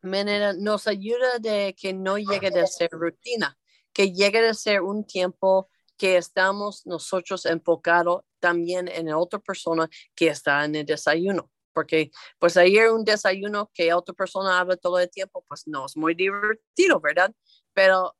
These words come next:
un tiempo de, de compartir y escuchar. Y hoy en la mañana cuando estaba leyendo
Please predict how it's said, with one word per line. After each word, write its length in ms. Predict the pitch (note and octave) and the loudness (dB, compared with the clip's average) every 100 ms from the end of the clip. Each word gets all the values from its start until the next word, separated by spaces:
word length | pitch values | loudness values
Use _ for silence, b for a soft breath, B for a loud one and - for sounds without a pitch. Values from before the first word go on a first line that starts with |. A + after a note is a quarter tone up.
| - | -16
un 160 | A3 A#3+ A#3 | -12 -12 -12
tiempo 340 | A#3+ A3 G#3+ G#3 | -8 -8 -6 -4
de, 560 | F#3 F3 E3+ E3 C#3+ D#3+ | 0 0 0 -4 -8 _
de 360 | E3+ E3+ D#3+ | -6 -4 -4
compartir 800 | - D3+ E3 E3 - G#3+ B3+ - _ | -8 -6 -2 -2 -4 -6 -8 -10 _
y 220 | F3 E3+ E3+ | -6 0 0
escuchar. 680 | - - D#3 - D3+ A#2+ _ _ B B B B | -2 -12 -12 -4 -4 -4 _ _ B B B B
Y 160 | G#3 | 2
hoy 100 | A3+ | 4
en 60 | C4 | 4
la 80 | A3+ | 2
mañana 360 | G#3 G#3+ A3+ | -2 -2 -2
cuando 220 | G#3+ F3 E3 | -2 -4 -4
estaba 320 | - F#3 F#3 | -2 0 0
leyendo 580 | F3 F3 F#3 F3+ D#3 | 0 -2 -2 -4 -4